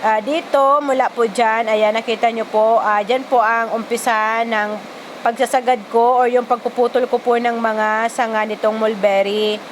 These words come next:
Kasi, ah, nakakaano po siya sa bakod at saka sa mga dumadaan <clears throat> na ano po yung bakod sa bigat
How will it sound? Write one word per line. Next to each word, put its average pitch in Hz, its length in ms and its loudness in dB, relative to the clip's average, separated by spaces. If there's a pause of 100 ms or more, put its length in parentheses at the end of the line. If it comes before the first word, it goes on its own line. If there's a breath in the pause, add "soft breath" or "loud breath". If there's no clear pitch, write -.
(320 loud breath)
Kasi, 262 560 4 (160)
ah, 226 640 2 (160)
nakakaano 247 560 0
po 269 80 0
siya 247 160 -2
sa 269 160 0
bakod 220 480 0
at 214 160 -4
saka 233 160 -2
sa 233 160 -4
mga 220 240 -2
dumadaan 220 880 0 (560)
<clears throat> - 720 -12
na 247 160 -2
ano 269 160 -2
po 269 80 0
yung 277 240 0
bakod 226 560 0
sa 233 160 -2
bigat 220 320 0